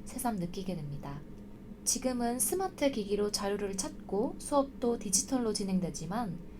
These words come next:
저희 세대만이 기억할 수 있는 그런 종이 교과서의 두께와 손때 묻은 일기장 한 권은 여전히 특별한 의미로 남아있습니다.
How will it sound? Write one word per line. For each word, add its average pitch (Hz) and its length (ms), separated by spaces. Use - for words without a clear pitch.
저희 233 240
세대만이 269 560
기억할 214 400
수 - 160
있는 196 480
그런 180 380
종이 233 340
교과서의 214 640
두께와 196 680
손때 277 380
묻은 214 280
일기장 190 500
한 254 180
권은 214 460
여전히 165 500
특별한 247 540
의미로 170 440
남아있습니다. 165 840